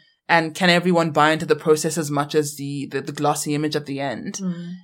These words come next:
Speaker 1: And I think that's kind of what can end up separating all of us from each other, is
Speaker 2: Mm.
Speaker 1: that, and I think what's exacerbated that and made that much more visceral is Instagram, is that we're not, we're engaging with people's crafts and people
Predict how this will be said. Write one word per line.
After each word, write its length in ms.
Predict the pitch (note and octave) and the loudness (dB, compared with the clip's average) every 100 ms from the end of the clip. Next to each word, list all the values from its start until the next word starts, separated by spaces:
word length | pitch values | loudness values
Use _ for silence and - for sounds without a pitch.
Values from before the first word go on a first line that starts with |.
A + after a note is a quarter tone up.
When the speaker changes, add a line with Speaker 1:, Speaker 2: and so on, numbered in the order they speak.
| _ _ | _ _
Speaker 1:
And 160 | F3+ E3+ | 2 4
I 60 | |
think 520 | E3+ F3+ F3 F3 - F3 | 2 0 0 -2 -4 2
that's 280 | D#3+ E3+ | 2 2
kind 220 | - F3 E3 | 0 0 2
of 40 | |
what 140 | D#3+ D#3 | -2 -2
can 140 | E3 | -4
end 220 | C#3+ E3 | -2 -2
up 80 | D#3 | -2
separating 880 | - E3 E3 D#3 D3+ C3+ C3+ E3+ F3+ _ _ _ _ | -2 -2 0 2 2 -2 -6 -10 -14 _ _ _ _
all 160 | D#3+ E3+ | -2 -2
of 120 | E3 | 0
us 480 | C3 - - - - _ _ _ | -2 -2 -10 -12 -16 _ _ _
from 200 | E3 D3 | -4 -2
each 200 | D3+ D#3+ | -2 -2
other, 360 | D#3 F2 F3 - F#3+ | -4 -4 -6 -10 -4
is 240 | F#3 F3 | -2 -2
Speaker 2:
Mm. 40 | D3+ | 0
Speaker 1:
that, 380 | D3 D3 - - _ _ _ _ _ _ _ _ - | 0 0 -4 -16 _ _ _ _ _ _ _ _ 2
and 120 | F3+ | 4
I 60 | E3+ | 4
think 360 | F3+ E3 E3+ | 2 0 0
what's 220 | E3+ E3+ - | 0 0 -2
exacerbated 840 | F3 D#3+ D#3 F3 F#3+ G3 E3 D#3+ | -6 0 6 6 6 2 2 2
that 160 | D3 D3 | 0 0
and 140 | D3+ | 0
made 180 | D#3 E3+ | 0 0
that 160 | D3 | 0
much 260 | D3 D#3 - | 0 -4 -2
more 120 | E3+ | -2
visceral 640 | D3+ F3+ F3+ D3 C#3 C#3 - | 0 0 0 0 0 0 -2
is 140 | D#3 | -2
Instagram, 680 | D#3+ F3+ - F#3 - - - - - - _ - | -2 -2 -4 -4 -4 -6 -8 -16 -20 -20 _ -4
is 200 | F3 D3 | -2 2
that 280 | D3+ D3 - _ _ _ _ _ - | 2 2 -2 _ _ _ _ _ -2
we're 200 | F3 F#3 | 4 6
not, 540 | F3+ F3+ G3+ F#3 - - | 8 8 6 2 -8 -2
we're 220 | F3+ G3 | 4 6
engaging 560 | F#3 F3+ F3+ G3+ F#3+ F3+ | 6 6 6 6 2 2
with 100 | F3 | 0
people's 320 | F3+ F3 E3+ | -4 -4 -6
crafts 380 | - E3+ E3+ - | 0 2 2 -2
and 100 | D#3+ | -4
people 720 | F3+ F3 D#3 C#3+ C#3+ - | -4 0 0 2 0 -4